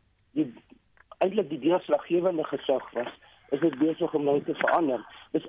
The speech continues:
eintlik kommentaar ook op die rol wat ministers gespeel het. Hy het byvoorbeeld gesê dat die, dit nou, eh, die punt moet bereik waar dit onmoontlik sal wees om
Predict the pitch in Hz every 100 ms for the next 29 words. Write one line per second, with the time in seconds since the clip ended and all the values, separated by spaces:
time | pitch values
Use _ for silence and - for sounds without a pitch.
0 | 208 254 240 226 170 160 - 147 156 143
1 | 139 - 165 - - 156 151 - 151 147
2 | 156 151 147 147 139 151 - 160 - 135
3 | _ 135 123 113 143 139 156 170 165 156
4 | 156 - - 147 139 - - _ _ _
5 | _ _ _ _ _ - 135 - 131 -
6 | 143 143 123 131 151 - - - - -
7 | 135 135 147 160 156 - - _ _ -
8 | 143 143 139 131 - 185 165 143 120 139
9 | 139 135 - 139 143 135 147 - 156 151
10 | 185 214 180 - 143 131 139 135 131 127